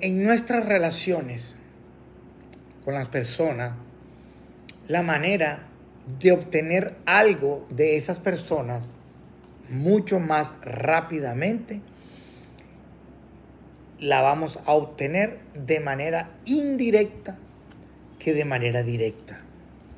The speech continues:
Y ahora les voy a explicar qué significa esto. Estos videos de estas leyes mentales universales los estoy aplicando aquí en estos videos para todos ustedes,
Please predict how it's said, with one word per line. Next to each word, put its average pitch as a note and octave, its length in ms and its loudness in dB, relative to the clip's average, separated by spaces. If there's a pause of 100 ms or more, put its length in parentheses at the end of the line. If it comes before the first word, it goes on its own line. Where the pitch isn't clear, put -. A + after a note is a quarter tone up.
(640)
Y C#3 120 -2
ahora C3+ 220 4
les E3 140 0
voy D#3 120 -2
a D#3+ 60 0
explicar C#3 600 -2
qué C3+ 160 0
significa C3+ 640 -4
esto. C#3 260 -2 (640)
Estos A#3 320 0
videos G3 560 6 (1000)
de E3 160 4
estas F3+ 300 0
leyes F#3 680 2
mentales C3+ 800 0
universales C#3 960 0 (540)
los D3 160 -4
estoy D#3 560 2 (580)
aplicando D#3+ 760 2
aquí D3+ 260 0
en D3+ 100 -2
estos D#3+ 320 -2
videos D#3 360 -2
para C3+ 280 0
todos F3+ 320 0
ustedes, C#3+ 580 -2